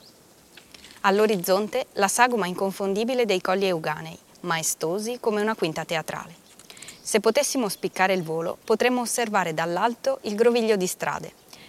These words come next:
quelle tortuose e alberate che collegano i paesi, e le grandi arterie, come l'autostrada Valdastico Sud,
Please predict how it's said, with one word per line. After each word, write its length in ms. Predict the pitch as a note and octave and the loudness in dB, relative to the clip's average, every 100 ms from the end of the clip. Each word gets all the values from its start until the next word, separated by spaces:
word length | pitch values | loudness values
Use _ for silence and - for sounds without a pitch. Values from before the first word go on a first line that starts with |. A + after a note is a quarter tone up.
| - | -2
quelle 240 | - G3+ F#3 | 4 6 6
tortuose 600 | F#3+ F3+ - G3+ A3 F#3+ | 2 -2 0 2 4 4
e 40 | |
alberate 600 | F3 E3+ E3+ E3+ G3 - | 2 2 2 2 2 0
che 100 | B3+ | -4
collegano 440 | F3+ F3 D#3+ D#3+ E3 | -4 -2 -2 -4 -6
i 60 | |
paesi, 460 | E3 A3 F3 D#3+ G#2 - _ | -6 -4 -4 -6 -10 -12 _
e 80 | |
le 80 | D4 | 2
grandi 320 | C4 A#3 G#3+ | 4 4 4
arterie, 480 | F3+ - D#3 E3 - - - - | 2 0 -6 -6 -12 -16 -20 -2
come 220 | A3 F#3+ | 0 2
l'autostrada 640 | F3 F3+ F#3+ - F3 F#3 | 2 2 -2 -2 -4 -2
Valdastico 580 | A3 A3 E3+ - E3+ E3+ | 0 0 -2 -4 -8 -6
Sud, 420 | - D#3+ D3 D3 | -6 -6 -8 -12